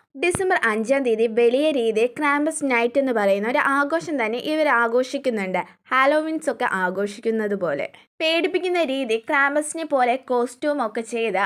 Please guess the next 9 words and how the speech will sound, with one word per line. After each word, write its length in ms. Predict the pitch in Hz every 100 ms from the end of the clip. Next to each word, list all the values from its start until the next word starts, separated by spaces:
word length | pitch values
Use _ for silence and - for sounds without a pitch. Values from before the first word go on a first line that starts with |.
| -
അവർ 280 | 269 277 277
തെരുവുകളിലേക്ക് 720 | 254 208 214 220 208 208 208 269
ഇറങ്ങുന്ന, 340 | 240 208 202 202 302
പലപ്പോഴും 580 | 285 302 302 269 226 262
സാന്റാക്ലോസും 840 | - 262 262 311 302 262 214 254
ക്രാമ്പസും 520 | 262 247 254 269 269 -
ഒരുമിച്ചായിരിക്കും 840 | 214 220 269 269 226 208 202 220
ചില 240 | 302 285 285
വീടുകളിൽ 520 | 240 220 202 202